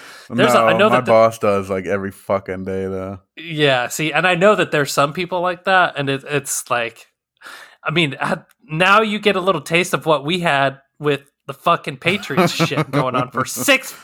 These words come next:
Speaker 1: like, longer than six fucking years, bro.
Speaker 2: I know, that's why I respect it. Like, I mean, in the long, I do like the Chiefs. I like Patrick Mahomes. He's super humble, you know what I mean? He's the quarterback
Speaker 1: Yeah.
Speaker 2: you want on your team. He's married, so you know he's not gonna cause, like, off the field shit,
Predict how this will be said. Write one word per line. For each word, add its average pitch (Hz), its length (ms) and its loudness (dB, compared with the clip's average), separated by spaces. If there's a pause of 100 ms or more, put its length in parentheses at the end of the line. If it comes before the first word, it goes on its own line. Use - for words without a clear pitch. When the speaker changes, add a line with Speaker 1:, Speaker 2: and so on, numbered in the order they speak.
(120)
Speaker 1:
like, 170 260 0
longer 233 340 2
than 202 140 2
six - 280 -4
fucking 233 340 2
years, 226 360 -2
bro. 131 340 -2
Speaker 2:
I 151 240 8
know, 143 320 6
that's 131 180 4
why 139 180 6
I - 20 4
respect 113 560 -2
it. 113 160 0
Like, 123 240 0 (120)
I 151 140 4
mean, 160 240 2
in 151 240 0
the 175 80 6
long, 127 340 4
I 147 120 4
do 135 240 -2
like 120 260 4
the 98 100 -4
Chiefs. 110 440 -4
I 104 80 4
like 110 360 2
Patrick 110 360 2
Mahomes. 104 360 2
He's 107 160 0
super 107 360 2
humble, 104 520 4
you 107 60 2
know 104 80 2
what 101 100 4
I 101 60 4
mean? 104 220 2
He's 104 180 2
the 101 60 0
quarterback 98 420 4
Speaker 1:
Yeah. 117 80 0
Speaker 2:
you 98 60 0
want 101 200 4
on 98 60 2
your 98 120 2
team. 98 300 0
He's 98 140 0
married, 98 420 4
so 95 120 -2
you 95 80 2
know 95 100 2
he's 95 140 0
not 90 140 2
gonna 95 140 -2
cause, 92 360 2
like, 87 320 2 (420)
off 95 240 2
the 95 80 -4
field 95 420 0
shit, 90 420 -4